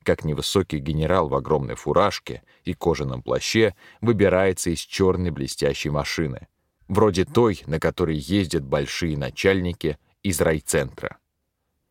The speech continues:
Комаров снова вздохнул, но улыбнулся и поманил детей пальцем.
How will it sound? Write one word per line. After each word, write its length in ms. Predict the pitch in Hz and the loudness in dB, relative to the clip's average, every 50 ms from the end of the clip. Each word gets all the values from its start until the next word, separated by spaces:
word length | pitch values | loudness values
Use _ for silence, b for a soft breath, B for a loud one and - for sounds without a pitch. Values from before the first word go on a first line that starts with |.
| _ _ _ | _ _ _
Комаров 460 | - 120 113 117 120 147 180 143 - | 2 4 4 6 6 4 4 0 0
снова 320 | - - 117 107 92 87 78 | 0 2 2 4 4 4 2
вздохнул, 640 | 76 73 - 80 - - 123 131 131 135 123 113 _ _ _ _ _ _ _ _ - | 2 0 0 0 0 0 2 2 2 2 0 -2 _ _ _ _ _ _ _ _ -2
но 220 | 110 135 156 156 | 2 2 2 2
улыбнулся 800 | - - 110 101 95 80 87 98 110 120 135 143 - - 147 135 | 2 2 2 2 2 2 2 2 2 4 2 2 0 0 -2 -2
и 180 | - - 104 | 0 -2 -4
поманил 560 | 92 - 85 78 76 71 73 73 73 80 80 71 | 0 0 2 2 2 0 0 -2 -2 -2 -4 -4
детей 420 | 67 76 71 - - 71 71 67 | -6 -10 -8 -4 -4 -4 -4 -2
пальцем. 540 | - - 73 71 67 - - 57 - - | -2 0 0 0 0 -2 -6 -12 -14 -14